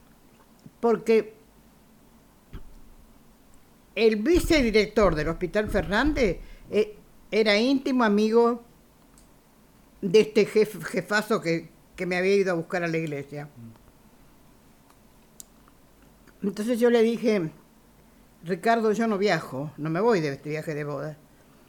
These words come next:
Speaker 1: Y me dijo, "Te vas a ir de viaje de boda, Elizabeth,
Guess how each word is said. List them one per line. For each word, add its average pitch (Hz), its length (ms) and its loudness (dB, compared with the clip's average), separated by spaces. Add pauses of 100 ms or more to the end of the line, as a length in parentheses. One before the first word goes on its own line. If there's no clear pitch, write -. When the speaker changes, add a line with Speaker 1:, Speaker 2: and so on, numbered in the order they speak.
(100)
Speaker 1:
Y 165 80 -6
me 190 80 -2
dijo, 208 200 -2
"Te 208 120 -2
vas 247 260 -2
a 220 60 0
ir 262 160 -2
de 160 80 -2
viaje 151 260 -6
de 147 120 -4
boda, 143 240 -6
Elizabeth, 156 480 -8